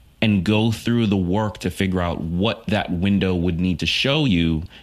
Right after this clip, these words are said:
in order for you to be happy about the situation. And so with that said, uh, I hope this was helpful. I hope that this opened your eyes a little bit to the concept of frames and perspective and,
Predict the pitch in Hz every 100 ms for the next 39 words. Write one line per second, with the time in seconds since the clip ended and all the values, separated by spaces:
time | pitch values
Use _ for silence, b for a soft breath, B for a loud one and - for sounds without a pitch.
0 | B 113 107 107 101 92 92 87 87 -
1 | 80 76 - 101 98 - - - _ _
2 | _ _ _ - 82 87 82 - - -
3 | 71 64 - - - - _ - _ _
4 | - B B B B B 113 131 143 127
5 | 98 - 95 87 87 B B B - 87
6 | - 98 90 - 127 - - 104 95 90
7 | - - 92 85 85 82 82 - b b
8 | - 90 80 113 - 107 98 87 80 98
9 | 90 - 101 95 92 87 87 87 82 85
10 | 90 85 - - - 92 82 80 - -
11 | 113 110 - 85 - 90 82 - 92 90
12 | 87 80 82 78 - - 80 80 82 80
13 | 78